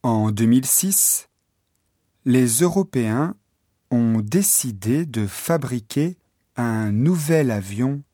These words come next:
de taille moyenne, l'A trois cent cinquante, parallèlement au gros A trois cent quatre-vingts.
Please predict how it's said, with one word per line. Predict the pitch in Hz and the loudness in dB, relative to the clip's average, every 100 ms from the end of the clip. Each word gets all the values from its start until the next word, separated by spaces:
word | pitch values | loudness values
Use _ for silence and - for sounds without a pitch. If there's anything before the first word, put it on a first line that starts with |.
| _ _ _ _ _ _ _ _ 123 | _ _ _ _ _ _ _ _ -6
de | 120 123 117 110 | 0 0 0 -2
taille | 156 160 135 | 0 0 0
moyenne, | 120 113 101 92 87 87 _ _ _ _ _ _ _ _ _ _ _ _ _ _ _ _ _ _ _ - | 0 -2 -2 -4 -8 -10 _ _ _ _ _ _ _ _ _ _ _ _ _ _ _ _ _ _ _ 0
l'A | 127 156 165 _ | 2 2 0 _
trois | - - 165 | -14 -4 -2
cent | - 165 | -2 -2
cinquante, | - 113 104 92 82 _ - _ _ _ _ _ _ _ _ _ | -2 -4 -8 -10 -12 _ -20 _ _ _ _ _ _ _ _ _
parallèlement | - 135 131 120 113 110 123 151 170 _ - | -4 0 0 0 0 0 0 0 -2 _ -6
au | 107 101 | -4 -4
gros | 92 95 135 147 - _ _ _ | -8 -4 -2 -2 -6 _ _ _
A | 139 147 | -2 -2
trois | 147 - 123 120 | -6 -8 -6 -2
cent | - 143 | -2 -2
quatre-vingts. | 135 123 - 113 87 80 | -4 -8 -8 -10 -10 -12